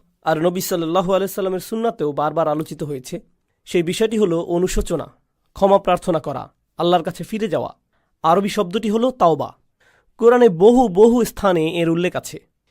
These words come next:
কিন্তু আমি মূলত একটি স্বীকারোক্তি দিয়ে শুরু করতে চাই।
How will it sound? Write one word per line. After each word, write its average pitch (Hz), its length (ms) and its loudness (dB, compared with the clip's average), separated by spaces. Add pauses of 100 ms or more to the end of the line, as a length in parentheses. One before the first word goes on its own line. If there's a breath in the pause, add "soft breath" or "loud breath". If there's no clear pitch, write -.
(260)
কিন্তু 175 160 -2
আমি 180 200 4
মূলত 233 300 0
একটি 214 280 2
স্বীকারোক্তি 226 520 -2
দিয়ে 185 140 -4
শুরু 190 200 -8
করতে 185 240 -10
চাই। 151 420 -4